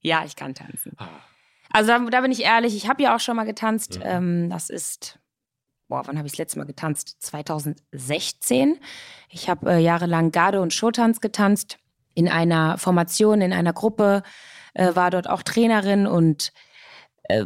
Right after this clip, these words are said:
Speaker 1: hab dementsprechend Rhythmus. Ich konnte mir damals ganz gut die Choreografien merken und war relativ okay in dem, was ich da gemacht hab. Aber von Standardtänzen hab ich überhaupt keine Ahnung. Das ist für mich komplett
Speaker 2: Ja.
Speaker 1: neu.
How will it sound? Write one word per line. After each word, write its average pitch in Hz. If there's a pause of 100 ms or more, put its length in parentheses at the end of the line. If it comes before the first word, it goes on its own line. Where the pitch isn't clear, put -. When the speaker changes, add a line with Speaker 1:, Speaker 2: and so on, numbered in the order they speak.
(140)
Speaker 1:
hab 196
dementsprechend 214
Rhythmus. 311
Ich - (520)
konnte 247
mir 214
damals 226
ganz 185
gut 196
die 190
Choreografien 170
merken 220
und 165
war 160
relativ - (920)
okay 320
in 262
dem, 247
was 233
ich -
da 233
gemacht 214
hab. 220
Aber 196
von -
Standardtänzen 180
hab 160
ich 160
überhaupt 202
keine 180
Ahnung. 247 (360)
Das 160
ist 165
für -
mich 165
komplett 160
Speaker 2:
Ja. 175
Speaker 1:
neu. 240